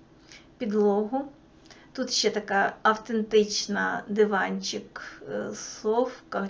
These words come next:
чи як вона називається, е, по-місцевому. Меблі залишаються, якщо потрібно. І заходимо в таку прохідну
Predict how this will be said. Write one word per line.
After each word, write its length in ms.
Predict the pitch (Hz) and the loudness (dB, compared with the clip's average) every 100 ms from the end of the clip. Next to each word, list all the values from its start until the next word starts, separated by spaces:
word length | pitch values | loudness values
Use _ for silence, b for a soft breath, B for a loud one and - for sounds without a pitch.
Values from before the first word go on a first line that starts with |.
| 196 | -8
чи 180 | - 202 | -8 -4
як 320 | 202 196 208 | -4 -4 -4
вона 180 | 202 202 | -4 -2
називається, 880 | 202 208 220 254 240 233 - 208 208 B B B B B 220 | -4 -2 -2 0 -2 -6 -4 -4 -4 B B B B B -8
е, 100 | 214 208 | -8 -2
по-місцевому. 1000 | 208 208 208 - 208 196 196 196 196 214 - - - B B B B B 220 | 0 0 -2 -4 0 0 0 -2 -2 -4 -10 -20 -20 B B B B B -8
Меблі 360 | 226 294 277 233 | -2 0 0 -4
залишаються, 760 | 214 220 214 262 269 269 - | 0 0 2 2 0 0 -6
якщо 260 | 240 - 220 | -8 -6 -6
потрібно. 800 | 220 214 196 208 208 208 214 214 - - - | -6 -6 -2 -2 0 -2 -4 -8 -12 -20 -8
І 180 | 247 349 | -2 -2
заходимо 1120 | 269 226 - 220 226 240 262 262 277 277 277 254 220 | 0 0 0 0 2 0 0 0 -2 -2 -2 -4 -2
в 360 | 233 262 262 269 262 | 0 2 0 -4 -4
таку 480 | 208 - 240 220 214 B B B B B | -6 -2 2 2 0 B B B B B
прохідну 960 | 262 294 294 247 208 214 214 240 285 | 2 2 2 0 0 2 2 2 0